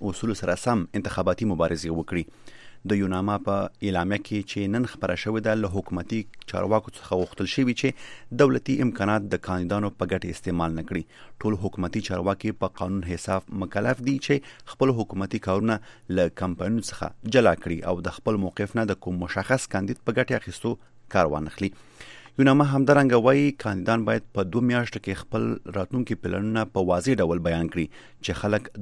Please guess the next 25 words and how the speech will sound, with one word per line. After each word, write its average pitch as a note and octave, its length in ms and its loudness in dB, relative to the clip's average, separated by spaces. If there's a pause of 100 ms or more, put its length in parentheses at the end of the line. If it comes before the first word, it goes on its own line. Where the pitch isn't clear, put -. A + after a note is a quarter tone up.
(180)
د F#2 220 2
پوره A2+ 240 2
معلومات G2+ 400 0
نه F#2+ 80 -2
وروسته G#2+ 720 -2
جمهور A#2 360 2
رئیس E2 200 -2 (200)
انتخاب - 420 -4
کړي. - 140 -8 (460)
خو G2+ 140 2
لسو G#2 280 0
کاندیدانو G2 440 -2
د G2 100 -2
اعتراض F#2+ 420 0
په F2 140 0
ډول B2+ 240 4
د - 380 -6
راتلونکو G#2 380 0 (200)
پن-، B2+ 180 2 (240)
د G2+ 120 -2
راتلونکي G#2 440 0
پنجشنبې F#2 560 0
خپل G#2+ 320 0
انتخاباتي F2+ 500 -6
کمپاینونه G2 420 -2